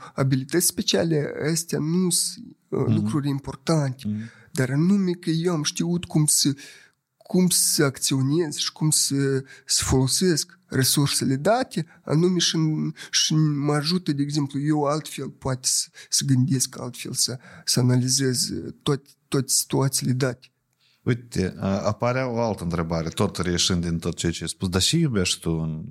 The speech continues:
Speaker 2: țara noastră, în Moldova? Te-ai gândit vreodată la asta?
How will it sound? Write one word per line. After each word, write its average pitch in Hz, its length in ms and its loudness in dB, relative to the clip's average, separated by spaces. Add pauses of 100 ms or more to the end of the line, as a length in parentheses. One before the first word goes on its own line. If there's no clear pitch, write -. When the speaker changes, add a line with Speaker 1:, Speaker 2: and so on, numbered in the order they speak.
(120)
Speaker 2:
țara 85 320 2
noastră, 82 440 -4
în 90 180 4
Moldova? 85 560 -2 (1000)
Te-ai 92 180 2
gândit 87 240 2
vreodată 95 380 -2
la 92 60 -4
asta? - 280 -10